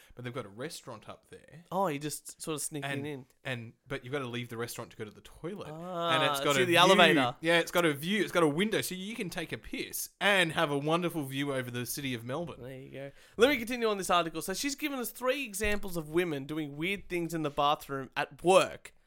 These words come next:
Speaker 2: One went across the street to poop somewhere different.
Speaker 1: Yeah.
Speaker 2: One bought matches and air freshener.
Speaker 1: Dogs have been doing this all the time. You see how, how guilty they look when they take a crap?
Speaker 2: Yeah, but th-, n-,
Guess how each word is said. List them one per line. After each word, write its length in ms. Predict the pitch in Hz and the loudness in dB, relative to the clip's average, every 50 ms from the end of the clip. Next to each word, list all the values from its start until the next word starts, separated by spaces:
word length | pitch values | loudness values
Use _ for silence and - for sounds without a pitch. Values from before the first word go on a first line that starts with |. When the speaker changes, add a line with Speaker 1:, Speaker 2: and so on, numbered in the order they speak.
| _ _ _ | _ _ _
Speaker 2:
One 260 | 151 175 190 208 202 | 4 6 6 6 4
went 160 | 190 196 185 - | 0 -4 -4 -6
across 360 | 151 - - - 196 190 - | -8 -4 0 0 0 0 0
the 100 | - 175 | -4 -8
street 260 | - - 185 160 160 | -6 -6 -6 -6 -6
to 60 | 165 151 | -10 -12
poop 300 | - - 185 175 170 - | -6 -4 -4 -4 -2 -2
somewhere 320 | - 185 165 160 156 143 139 | -2 -2 -2 -2 -4 -6 -6
different. 480 | 143 160 151 - 139 123 110 95 82 _ _ _ | -6 -8 -8 -6 -8 -8 -8 -10 -12 _ _ _
Speaker 1:
Yeah. 160 | 131 117 107 - - _ _ - | -4 -4 -4 -4 -8 _ _ 0
Speaker 2:
One 340 | 160 185 202 208 208 180 | 4 4 4 4 2 -2
bought 340 | 151 147 170 180 180 160 - - _ _ _ - | -8 -8 -4 -2 -2 -2 -4 -8 _ _ _ -10
matches 640 | 151 156 170 180 180 - - 190 180 165 165 - - _ _ - | -2 0 0 0 0 -2 -4 -4 -4 -4 -6 -10 -16 _ _ -2
and 280 | 156 156 151 147 147 - _ - | 0 0 0 -2 -6 -10 _ 0
air 220 | 151 156 165 175 | 2 2 2 2
freshener. 640 | 170 170 - 151 143 131 - - 135 127 113 117 - _ - | 0 -4 -6 -6 -6 -6 -8 -10 -10 -12 -12 -14 -18 _ 2
Speaker 1:
Dogs 260 | 143 170 175 175 170 | 4 4 4 4 2
have 100 | 175 165 | 0 2
been 180 | 151 151 143 135 | 2 2 2 2
doing 220 | 139 135 135 127 | 0 0 0 -2
this 200 | 123 113 - - | -2 -2 -2 -2
all 80 | 135 120 | -2 -4
the 80 | 117 | -4
time. 220 | 110 - 127 117 113 | -4 -4 -4 -4 -4
You 80 | 120 123 | -6 -4
see 180 | - 160 160 | -4 -4 -2
how, 300 | 151 156 143 135 123 120 - - | -2 -2 -2 -2 -4 -6 -6 -4
how 140 | 143 139 127 | -4 -4 -4
guilty 380 | 120 - 131 127 120 - 135 | -4 -6 -6 -6 -6 -6 -6
they 140 | 120 117 117 | -4 -4 -2
look 200 | 113 117 113 - | -2 -4 -6 -6
when 80 | 120 113 | -6 -6
they 140 | 117 117 | -6 -6
take 200 | - - 120 113 | -4 -6 -6 -6
a 60 | - 113 | -6 -10
crap? 320 | - - 117 117 117 - - - | -6 -4 -4 -4 -4 -4 -4 -2
Speaker 2:
Yeah, 140 | 403 381 349 | -2 -2 -2
but 140 | 359 - - | -4 -8 -8
th-, 160 | 302 311 - - _ _ _ _ _ _ _ _ _ _ _ _ _ _ _ _ _ _ _ _ _ _ _ _ _ _ _ _ _ | -10 -12 -12 -14 _ _ _ _ _ _ _ _ _ _ _ _ _ _ _ _ _ _ _ _ _ _ _ _ _ _ _ _ _
n-, 120 | 226 226 | -18 -18